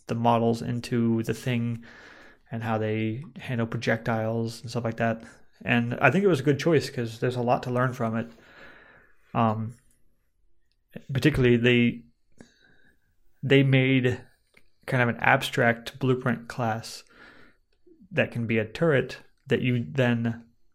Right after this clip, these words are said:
make a subclass of that and supply that with static meshes and sockets and tell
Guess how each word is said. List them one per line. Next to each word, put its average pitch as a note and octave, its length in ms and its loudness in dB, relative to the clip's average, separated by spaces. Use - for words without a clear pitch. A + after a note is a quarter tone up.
make A#2+ 200 0
a A2+ 60 -2
subclass C3+ 680 2
of A#2+ 240 0
that A#2 380 -2
and B2 120 -2
supply A#2+ 460 0
that A#2 260 2
with A#2+ 140 -2
static A#2 380 -4
meshes A2+ 480 -6
and A2 160 -10
sockets A#2 560 -4
and A#2 100 -8
tell A2+ 340 -6